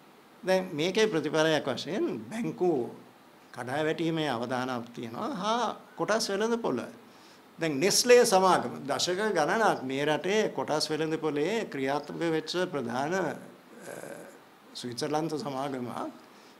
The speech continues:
දැන් තීරණය කරලා තියෙනවා ශ්‍රී ලංකා කොටස් වෙළඳ පොලෙන් ඉවත් වීමට. ඉතින් මේ, මේවා වෙන්නේ රජයේ, අ, බොහොම අත්නෝමතික උද්දච්ච ප්‍රකාශ නිසා. රජය කියනවා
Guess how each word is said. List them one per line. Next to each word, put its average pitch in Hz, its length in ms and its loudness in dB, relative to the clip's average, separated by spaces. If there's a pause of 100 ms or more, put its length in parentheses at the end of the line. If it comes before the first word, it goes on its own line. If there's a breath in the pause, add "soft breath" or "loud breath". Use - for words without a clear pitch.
දැන් 185 200 2
තීරණය 185 360 4
කරලා 180 260 4
තියෙනවා 202 300 4
ශ්‍රී 202 180 0
ලංකා 190 320 0
කොටස් 165 320 -4
වෙළඳ 160 260 -6
පොලෙන් 220 300 -6
ඉවත් 247 340 -4
වීමට. 120 340 -2 (120)
ඉතින් 196 320 -2
මේ, 170 300 -2
මේවා 196 500 -2
වෙන්නේ 185 720 -2
රජයේ, 175 680 -2 (580 loud breath)
අ, 131 140 -10 (380)
බොහොම 143 320 -4
අත්නෝමතික 175 840 0 (220)
උද්දච්ච 160 560 -4 (260)
ප්‍රකාශ 196 440 -2
නිසා. 208 440 -2
රජය 131 340 -2
කියනවා 151 440 -2